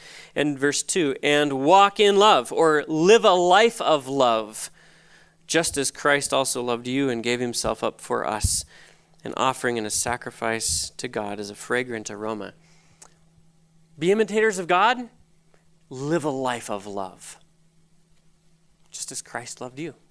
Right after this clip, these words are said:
gave himself for us. We're called to adopt for ourselves the superlative virtue of love. Um, I want my life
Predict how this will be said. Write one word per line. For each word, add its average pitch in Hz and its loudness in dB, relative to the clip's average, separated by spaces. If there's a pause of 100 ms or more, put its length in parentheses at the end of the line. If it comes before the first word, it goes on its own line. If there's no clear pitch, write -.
(520)
gave 135 -12
himself 139 -14
for 113 -14
us. - -10 (280)
We're 139 0
called 135 2 (320)
to 135 0
adopt 131 0
for - -2
ourselves 131 -2 (760)
the 131 -4
superlative 127 -4 (180)
virtue 101 -10 (160)
of 98 -14
love. - -14 (1120)
Um, 127 -4 (2500)
I 139 0
want 165 -2
my 123 -2
life 95 -12